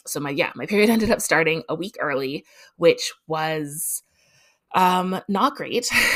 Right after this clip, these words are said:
<laughs> Mainly, um, well, obviously sad. I was hoping, obviously, that we had gotten pregnant and I wouldn't be getting my period. So it sucked that it, you know, just showed up and I, and we weren't pregnant. Um, weirdly, though, you know, I didn't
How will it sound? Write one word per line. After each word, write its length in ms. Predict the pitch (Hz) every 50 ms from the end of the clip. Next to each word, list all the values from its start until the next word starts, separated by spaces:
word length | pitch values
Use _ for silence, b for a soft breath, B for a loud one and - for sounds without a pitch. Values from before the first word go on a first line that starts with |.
| - - 233
<laughs> 800 | 196 202 208 - - 196 196 - - - - - - 262 - -
Mainly, 560 | 196 190 196 196 196 196 190 190 180 156 - -
um, 480 | 165 165 156 156 151 151 147 147 151 - - - - _
well, 260 | 190 190 147 143 - -
obviously 460 | 160 165 156 147 147 - 151 151 135
sad. 380 | - - 170 135 117 131 147 151 - -
I 300 | 165 151 147 135 101 - - -
was 160 | 143 139 -
hoping, 480 | - - 135 131 135 143 151 175 226 - -
obviously, 380 | 160 - 127 127 - - - 165
that 160 | 160 147 131
we 120 | - 160
had 160 | 160 - 175 160
gotten 280 | - - - 95 127
pregnant 340 | - 208 208 214 196 190 -
and 100 | - 139
I 60 | 143
wouldn't 180 | 147 202 220 -
be 80 | 120
getting 220 | 156 147 147 135 139
my 120 | 131 123
period. 440 | - - 120 95 92 139 175 202 - B B B B B B
So 240 | B - - 147 147
it 160 | 139 143 143
sucked 400 | - - 165 156 - - - -
that 160 | - 151 143 139
it, 160 | 113 - - _ _
you 120 | 175 156
know, 80 | 135 135
just 200 | 123 131 - -
showed 200 | - 143 127 139
up 200 | 143 170 - -
and 80 | 131
I, 260 | 139 139 139 127 - - _ _ _
and 240 | 147 143 143 139 - _ -
we 200 | 135 120 117 - _ _ _ _ _ _ _ 139
weren't 260 | 156 151 - - -
pregnant. 500 | - 135 117 113 123 151 156 190 - B B B B B B -
Um, 260 | 160 160 156 160 160
weirdly, 400 | 190 214 254 269 269 254 247 226
though, 340 | 196 175 170 165 165 160 -
you 80 | - 170
know, 80 | 151
I 100 | 147 156
didn't 260 | 160 165 180 175 -